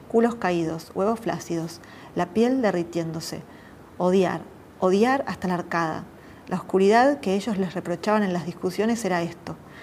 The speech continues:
la maldad que producía esa lucidez espantosa a la que podían escalar en soledad. Una noche, Andrea, la nueva novia de Jorge, llegó al club con una amiga que tocaba la guitarra.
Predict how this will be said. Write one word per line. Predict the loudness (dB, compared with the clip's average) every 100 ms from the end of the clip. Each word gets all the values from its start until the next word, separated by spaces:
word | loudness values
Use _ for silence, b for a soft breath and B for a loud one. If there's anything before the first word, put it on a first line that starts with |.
| B B
la | -4
maldad | 0 4 8 8 6
que | 0
producía | -2 -4 -2 -2 0
esa | -2
lucidez | -4 -4 -2 -2
espantosa | -4 -6 -6 -4 -4 -4 -2 -6 -6 B B
a | -6
la | -6
que | -4
podían | -4 -2 0 0
escalar | -4 -4 -2 0 0 -2
en | -6
soledad. | -6 -6 -4 -6 -8 -16 -20 -20 -20 B B B B B 2
Una | 4
noche, | 6 4 0 -2 0
Andrea, | 0 2 6 6 6 4 0
la | -2
nueva | 0 0
novia | 0 2 0
de |
Jorge, | -2 0 -2 -2 -4 -6 -6
llegó | -2 2
al | 4 2
club | 0 0 0
con | -2
una | 0 0
amiga | 0 0 0 -2
que | -4
tocaba | -4 2 4
la | 4
guitarra. | 0 -4 -6 -8 -10